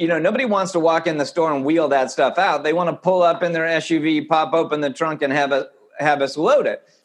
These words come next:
So on the one hand, props to them. They invented this very early experience,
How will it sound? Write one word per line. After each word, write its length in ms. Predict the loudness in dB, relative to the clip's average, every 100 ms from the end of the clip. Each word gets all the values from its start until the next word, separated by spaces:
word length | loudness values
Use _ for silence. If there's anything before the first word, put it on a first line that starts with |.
| _
So 320 | -2 2 2
on 160 | 2 0
the 60 |
one 160 | 2 2
hand, 480 | 2 2 0 -4 -8 _ _ _ _ _
props 340 | 0 2 2 0
to 120 | 0
them. 260 | 2 0 2
They 140 | 0
invented 520 | 0 2 2 2 2
this 200 | 2 0
very 280 | 2 2 4
early 360 | 2 2 2 2
experience, 760 | -2 0 2 2 2 -2 -6